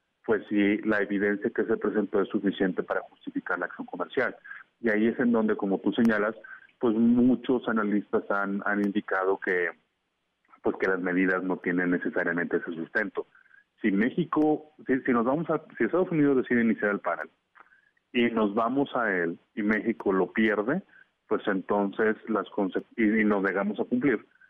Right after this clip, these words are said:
como en el caso, este, como lo comentamos en el caso de energía, cuando te describía yo el proceso, pues entonces lo que,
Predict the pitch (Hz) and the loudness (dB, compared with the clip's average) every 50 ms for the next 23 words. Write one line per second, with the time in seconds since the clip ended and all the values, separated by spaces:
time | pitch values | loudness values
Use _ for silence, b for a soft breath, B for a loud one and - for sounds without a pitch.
0 | b _ - - 98 95 92 92 92 92 - 98 95 90 - - 104 101 98 98 | b _ -8 -4 -2 0 0 2 0 -2 -2 -2 -4 -2 0 0 2 4 4 4
1 | 95 95 87 - - - 98 98 98 95 92 - 101 98 95 95 - 95 95 95 | 2 0 0 -2 -4 0 0 2 2 2 0 0 0 2 2 2 0 0 -2 -2
2 | 85 101 101 107 107 - - 107 98 90 - 101 95 - - 104 101 101 92 - | 0 0 0 0 0 0 0 -2 -2 -2 -2 -4 -6 -4 -2 -2 -2 -2 -2 -2
3 | - 117 104 92 - 98 95 92 87 - 92 87 - - 98 95 95 92 98 98 | 0 0 0 0 -2 -4 -4 -4 -2 -2 -4 -4 -2 -2 0 0 2 2 2 0
4 | 95 - - 107 - - - - - 110 - b b b b b b _ - 185 | 0 0 -2 -2 -2 -2 -4 -2 -2 -4 -6 b b b b b b _ -4 -4
5 | - - - 117 107 - 107 104 95 - 117 107 107 107 101 92 - - 104 95 | -2 -2 -2 -4 0 0 0 0 0 0 0 2 2 2 2 0 -2 -2 -2 0
6 | 92 90 90 87 87 85 - | 2 2 2 2 0 -2 -4